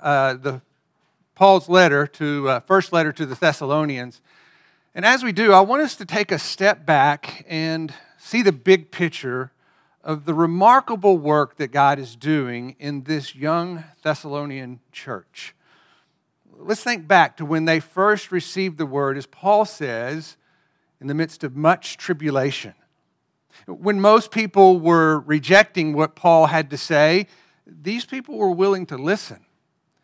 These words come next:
And not just listen, they were willing to admit that they were sinners in need of a Savior.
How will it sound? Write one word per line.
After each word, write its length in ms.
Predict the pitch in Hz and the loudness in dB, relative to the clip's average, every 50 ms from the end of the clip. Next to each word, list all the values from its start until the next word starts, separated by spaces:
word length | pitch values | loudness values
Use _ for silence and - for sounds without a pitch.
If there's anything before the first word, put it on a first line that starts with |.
| _ _ _ _ _ | _ _ _ _ _
And 260 | - 175 165 180 180 185 | -16 -12 -8 -6 0 2
not 260 | 214 262 302 294 240 | 4 4 4 2 -2
just 280 | - 240 196 - 147 | -6 -6 -6 -6 -8
listen, 680 | 135 135 170 220 262 233 - - - 98 90 104 143 165 _ _ _ _ _ _ _ _ | -6 0 0 0 0 0 -6 -14 -16 -18 -18 -18 -20 -20 _ _ _ _ _ _ _ _
they 420 | - 170 160 156 151 175 185 226 254 | -20 -20 -14 -4 0 2 2 2 2
were 160 | 262 247 226 | -2 -6 -4
willing 460 | 190 170 180 185 185 185 180 180 175 - | 2 2 4 4 4 2 0 -2 -6 -8
to 460 | - 180 185 180 175 170 170 170 - - | -6 -4 -2 -2 -2 -2 -4 -6 -8 -10
admit 840 | 170 156 139 151 151 156 180 233 240 147 - _ - - - _ _ _ _ _ _ _ _ _ _ _ _ 135 | -12 -12 -10 -10 -8 -6 -4 -4 -4 -6 -8 _ -20 -20 -20 _ _ _ _ _ _ _ _ _ _ _ _ -20
that 80 | 123 | -12
they 120 | 143 180 220 | -10 -10 -10
were 140 | 202 175 | -8 -10
sinners 680 | - - - - 233 285 247 - - _ - - - _ _ _ _ _ _ _ _ _ _ _ _ _ _ _ _ _ - | -12 -12 -10 -8 -8 -8 -8 -12 -16 _ -20 -20 -20 _ _ _ _ _ _ _ _ _ _ _ _ _ _ _ _ _ -12
in 160 | 147 147 151 | -10 -8 -6
need 220 | 165 190 214 220 | -4 -4 -4 -2
of 120 | 220 170 135 | -4 -4 -4
a 60 | 131 | -6
Savior. 640 | - - - 180 180 196 170 139 104 92 95 - | -14 -12 -6 -2 0 0 0 -2 -4 -14 -20 -20